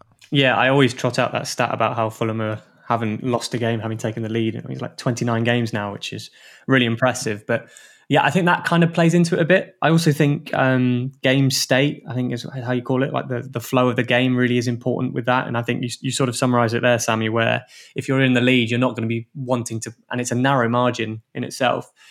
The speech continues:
you're probably not wanting to, to overexpose yourself. And I think maybe as Fulham grow in confidence with, with each game, that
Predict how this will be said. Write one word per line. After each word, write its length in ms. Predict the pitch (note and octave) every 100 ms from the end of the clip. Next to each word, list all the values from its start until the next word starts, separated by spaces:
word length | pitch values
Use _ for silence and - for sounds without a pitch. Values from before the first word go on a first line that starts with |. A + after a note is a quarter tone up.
| - -
you're 100 | A#2+
probably 500 | - C3 B2+ A#2+ A#2+
not 200 | A#2 A#2+
wanting 400 | A#2+ A#2 A2+ A2
to, 400 | A#2+ A2+ A2+ A#2
to 140 | -
overexpose 760 | B2+ A2+ A#2+ - - C3 C3
yourself. 380 | C3+ C3 D3 D#3+
And 100 | C3+
I 60 | A#2
think 300 | A#2+ A#2+ _ _ _ _ _ -
maybe 500 | C3+ C3+ C3 B2+ B2
as 100 | A#2+
Fulham 260 | - B2+ A#2+
grow 120 | A#2+
in 80 | A#2
confidence 540 | C3 A#2+ A#2 B2 -
with, 180 | A#2+ A#2+
with 140 | B2
each 240 | A#2+ A#2 -
game, 260 | B2 A#2+
that 200 | A#2 A#2